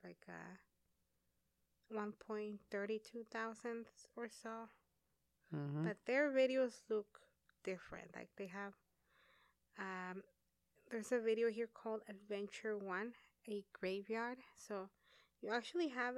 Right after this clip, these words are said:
Speaker 1: a person, um, showing, you know, unlike twenty twenty Vision, which is mostly
Speaker 2: Yeah.
Speaker 1: eye videos, you know, the blinking eye. With Pink Eye, you actually have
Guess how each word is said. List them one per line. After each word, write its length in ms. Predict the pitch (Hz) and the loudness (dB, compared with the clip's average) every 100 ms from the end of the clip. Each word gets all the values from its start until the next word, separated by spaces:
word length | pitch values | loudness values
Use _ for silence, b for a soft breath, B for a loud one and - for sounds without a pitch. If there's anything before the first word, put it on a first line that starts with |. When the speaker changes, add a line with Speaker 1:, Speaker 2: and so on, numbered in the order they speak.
| - | 0
Speaker 1:
a 140 | 214 - - - | -2 -2 -12 -6
person, 540 | 214 202 - 185 180 - | -6 -6 -4 -4 -4 -6
um, 360 | 185 175 165 170 _ _ _ _ - | -6 -4 -6 -8 _ _ _ _ -12
showing, 400 | - 208 208 208 _ | -2 0 0 -4 _
you 140 | 226 220 | 2 4
know, 100 | 214 | 6
unlike 420 | 233 247 247 240 226 | 4 4 6 4 4
twenty 240 | 233 233 | 2 0
twenty 320 | - 233 226 | 2 0 2
Vision, 360 | 220 220 240 226 | 2 0 0 -2
which 200 | 202 - | -2 -6
is 60 | - | -8
mostly 400 | 226 220 214 233 | 0 2 2 2
Speaker 2:
Yeah. 160 | 214 - | 0 0
Speaker 1:
eye 240 | 175 196 208 | 0 0 0
videos, 500 | 214 220 226 240 226 | 2 2 2 0 0
you 80 | 214 | -2
know, 160 | 202 - B B B - | -2 -6 B B B -2
the 100 | 220 | -2
blinking 540 | 214 220 220 240 233 - | 2 2 2 2 0 2
eye. 300 | 214 226 226 | 2 2 2
With 220 | 214 - | 0 -2
Pink 280 | - 269 - | -4 -4 2
Eye, 140 | 285 | 4
you 120 | 277 240 | 4 2
actually 320 | 220 - 233 - | 0 -2 -2 -2
have 160 | 220 | -6